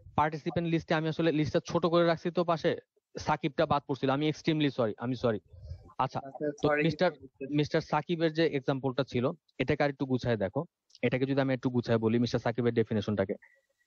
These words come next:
Speaker 1: যত রকম যত set আমরা consider করতে পারি, কথাটা খেয়াল করো, যত রকম যত set আমরা consider করতে পারি, স-, এই সবগুলা সেটের element যদি আমরা একটা সেটে পাই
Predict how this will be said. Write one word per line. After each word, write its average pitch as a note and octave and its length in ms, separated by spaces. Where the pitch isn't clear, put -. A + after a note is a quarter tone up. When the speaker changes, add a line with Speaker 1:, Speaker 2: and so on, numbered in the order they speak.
Speaker 1:
যত F3+ 220
রকম G3 480
যত D#3 420
set - 720
আমরা C#3+ 280
consider D3+ 540
করতে C#3+ 360
পারি, G#2+ 380
কথাটা C3+ 260
খেয়াল C3 240
করো, G2 200
যত D#3 260
রকম F3+ 380
যত E3+ 240
set D#3 380
আমরা D3 220
consider C#3 460
করতে C3 320
পারি, B2 380
স-, - 380
এই E3 240
সবগুলা G3+ 600
সেটের F3+ 360
element C#3+ 480
যদি C#3 240
আমরা C#3+ 260
একটা - 340
সেটে C3 340
পাই A#2+ 340